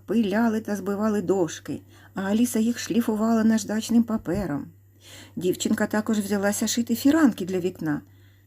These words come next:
Так, коли бабуся помітила голки у неї в руках, то терміново прийшла на допомогу. Батько Богдана, Ігор,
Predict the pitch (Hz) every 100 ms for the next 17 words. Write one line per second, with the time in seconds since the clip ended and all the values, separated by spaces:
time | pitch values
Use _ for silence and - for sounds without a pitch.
0 | - 302 311 - 262 247 226 214 226 208
1 | 220 226 202 202 180 175 196 240 262 339
2 | 339 339 320 320 311 311 294 - - -
3 | - - 262 - 233 202 185 220 277 196
4 | 156 - 202 196 170 165 165 160 143 151
5 | 160 - _ _ - - - - - -
6 | - - - 247 403 202 175 175 170 151
7 | 151 - - 262 185 151